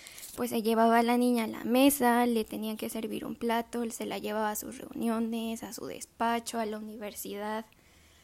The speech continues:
Y, pues, lo mejor de todo, lo peor un poco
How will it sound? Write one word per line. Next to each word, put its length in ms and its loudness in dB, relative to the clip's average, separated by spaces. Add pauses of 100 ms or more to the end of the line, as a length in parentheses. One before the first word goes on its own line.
(400)
Y, 220 0
pues, 240 -6
lo 100 -6
mejor 360 -2
de 120 4
todo, 320 0
lo 180 -4
peor 260 -6
un 120 -4
poco 440 -6